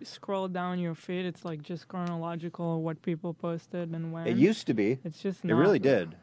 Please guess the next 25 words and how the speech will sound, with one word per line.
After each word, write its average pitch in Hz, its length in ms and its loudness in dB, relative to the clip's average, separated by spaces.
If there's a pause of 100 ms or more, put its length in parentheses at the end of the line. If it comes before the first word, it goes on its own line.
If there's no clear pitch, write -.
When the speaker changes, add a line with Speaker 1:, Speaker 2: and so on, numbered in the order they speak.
(120)
Speaker 1:
It's 170 260 -12
really 160 320 -6
not. 160 340 -10 (420)
It's - 120 -20
crazy. 160 340 -6 (600)
Speaker 2:
That's 127 220 6
when 165 100 4
I 131 60 6
actually 110 260 2
liked 120 300 0
Facebook 90 360 0
back 98 220 2
in 92 60 -2
the 90 60 -2
day. 123 140 4
It 113 40 6
was 92 120 2
chronological, 95 640 0
and 82 100 -4
you 82 80 -6
felt 82 260 2
like 80 340 0 (580)
you 98 160 2
were 92 100 4
current. 120 440 0